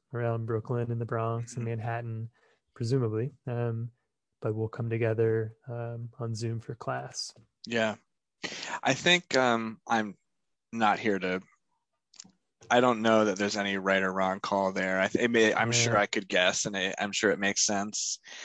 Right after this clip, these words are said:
Speaker 2: A-, and one thing that I pro-, my, my first reaction to that, uh, decision is, like, you can always, you can always decide to go in person.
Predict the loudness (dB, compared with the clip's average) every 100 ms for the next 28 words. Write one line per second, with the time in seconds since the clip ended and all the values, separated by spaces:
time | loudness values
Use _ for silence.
0 | -12 -4 2 4 4 2 2 2 2 2
1 | 2 2 0 -4 0 0 0 -2 0 0
2 | 2 2 4 4 4 2 0 -6 -4 0
3 | 0 -2 _ -2 0 0 0 2 2 2
4 | -2 0 0 2 0 -2 -8 -16 _ -20
5 | -20 _ _ -2 0 2 6 8 8 6
6 | 0 _ 2 4 6 6 8 8 6 4
7 | 2 4 2 0 -4 -4 -6 -8 -8 -4
8 | -4 -4